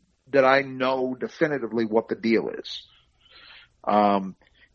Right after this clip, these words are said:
you know, it would be one thing if somebody was saying that about Cassius Winston. I knew enough about Cassius Winston when he was in high school that any kind of, you know,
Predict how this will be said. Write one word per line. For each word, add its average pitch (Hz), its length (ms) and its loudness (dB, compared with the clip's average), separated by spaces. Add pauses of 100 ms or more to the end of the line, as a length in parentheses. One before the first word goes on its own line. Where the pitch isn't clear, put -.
(120)
you - 160 -14
know, 120 180 2
it 175 180 -2
would 202 140 4
be 196 100 4
one 208 320 4
thing 160 360 0
if 143 120 -2
somebody 156 340 4
was 131 180 -2
saying 135 260 0
that 120 160 2
about 110 240 2
Cassius - 440 -6
Winston. - 380 -12 (1200)
I 147 120 8
knew 185 200 6
enough 156 300 6
about 131 240 -4
Cassius 117 480 -2
Winston 127 440 -8
when 107 100 -4
he 110 80 -6
was 101 120 -8
in 104 80 -6
high 123 220 2
school 101 400 -10 (260)
that 135 120 6
any 143 200 4
kind 120 280 -2
of, 101 180 -2 (240)
you 113 120 -2
know, 95 160 -4